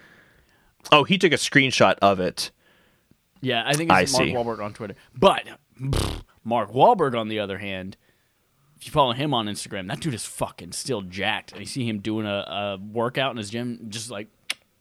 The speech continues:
Speaker 2: churning out pull-ups, go do something, and he, he takes his shirt off. He's just like, "I'm a fucking machine, and I'm thirty thousand years old." I'm like, "Dude,
Speaker 1: <laughs>
Speaker 2: I don't know how old Sully is gonna, like, you're, you're too jacked to play Sully.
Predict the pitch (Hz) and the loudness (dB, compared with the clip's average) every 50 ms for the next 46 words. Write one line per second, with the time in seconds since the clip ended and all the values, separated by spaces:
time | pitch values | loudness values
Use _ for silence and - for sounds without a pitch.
0 | _ _ _ _ _ _ _ - - 120 104 101 101 95 - - - 151 139 123 | _ _ _ _ _ _ _ -16 -12 -12 -10 -10 -10 -10 -12 -10 -6 -4 -2 -2
1 | 120 117 117 - 127 113 123 117 131 113 120 113 110 110 113 117 104 - 120 117 | -2 -2 -4 -8 -10 -8 -8 -8 -8 -6 -6 -6 -4 -4 -6 -6 -6 -8 -10 -8
2 | 117 104 - 117 104 - - - 117 104 92 98 92 90 90 87 - - - - | -8 -6 -6 -6 -8 -8 -10 -12 -12 -12 -12 -12 -14 -14 -14 -16 -16 -18 -18 -18
3 | - - - - 240 269 277 247 226 - - _ - 302 220 208 - - 262 233 | -18 -16 -8 -6 -4 -2 0 0 -2 -2 -2 _ 0 0 2 0 -2 -2 -2 -2
4 | 226 220 226 - - - - - 240 269 269 214 - - - 269 254 233 226 220 | -2 0 -2 -4 -4 -6 -4 0 2 2 2 2 2 2 0 0 0 0 0 0
5 | 196 180 180 180 175 170 151 - - 254 240 226 226 - - 214 208 208 185 196 | 0 0 0 0 0 -2 -4 -2 0 0 0 0 -2 -2 0 0 2 2 2 0
6 | 196 196 196 185 180 196 185 175 156 139 127 113 101 101 - - _ _ _ _ | 0 2 0 2 4 4 4 4 4 2 -2 -4 -6 -8 -10 -14 _ _ _ _
7 | - - 98 95 90 90 95 - - - - - 131 - - 156 135 - - 156 | -12 -8 -8 -8 -8 -8 -10 -10 -10 -6 -2 -2 -2 2 4 2 2 2 2 0
8 | - - - - - _ _ _ - 120 131 123 113 117 101 123 117 - 113 110 | 0 0 -4 -20 -20 _ _ _ 2 2 2 2 2 0 0 0 -2 0 0 0
9 | 117 113 110 - 127 110 98 98 95 95 101 - 110 101 98 98 98 95 98 98 | 0 0 -2 -2 -2 -2 -2 -2 -4 -4 -6 -8 -8 -8 -8 -6 -6 -6 -8 -10
10 | - - 123 117 107 - 127 139 139 92 120 120 117 - - 139 143 120 120 107 | -12 -12 -12 -12 -10 -8 -8 -8 -6 -4 -6 -6 -6 -4 -4 -4 -4 -2 0 0
11 | 101 90 - - - - - - - - - _ - - - - - - 92 90 | 0 -2 -4 -10 -16 -16 -16 -18 -20 -20 -20 _ -20 -20 -18 -16 -12 -12 -12 -10
12 | - 85 82 80 71 69 - | -10 -12 -12 -12 -12 -14 -16